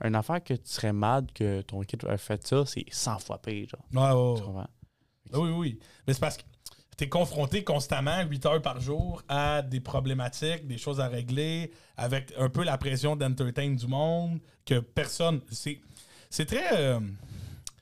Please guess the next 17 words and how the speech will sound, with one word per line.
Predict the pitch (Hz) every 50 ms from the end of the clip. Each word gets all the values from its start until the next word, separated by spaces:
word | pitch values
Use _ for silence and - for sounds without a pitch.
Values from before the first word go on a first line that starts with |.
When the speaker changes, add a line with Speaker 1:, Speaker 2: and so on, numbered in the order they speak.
| _ _ _ _ _ - -
Speaker 2:
sais, | 277 311
mettons, | 247 185 247 254
tu | - -
vas | 165
travailler, | - - 156 151 147 151 190 190 -
toi | - 185 220 233
qui | 233 - -
as | -
fait | - 160
du | - -
travail | - 147 139 143 156 165 156
manuel, | 143 127 127 127 147 170 185 180 160 127 117 - - - - _ _ _ - -
euh, | 123 123 123 123 120 117 117 117 113 110 107 104 101 101 110 -
pendant | 127 117 120 127
un | 127 123 120
bout | 120 120 143 170 180
l'été, | 147 127 135 - 151 175 208 233 226